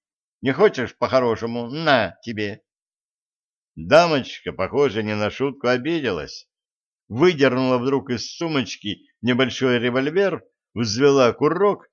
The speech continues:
и ощутимо ткнула Сергея стволом в затылок.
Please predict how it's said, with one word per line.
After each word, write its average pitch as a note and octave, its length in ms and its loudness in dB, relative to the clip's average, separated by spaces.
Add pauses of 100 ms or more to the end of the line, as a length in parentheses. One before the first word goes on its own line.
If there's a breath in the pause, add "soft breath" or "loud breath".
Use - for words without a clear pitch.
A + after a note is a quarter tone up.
(240)
и G2+ 80 -2
ощутимо D3+ 640 0
ткнула B2 640 0
Сергея A#2 380 -2
стволом C3+ 520 -2
в C3 60 -10
затылок. G#2 720 -4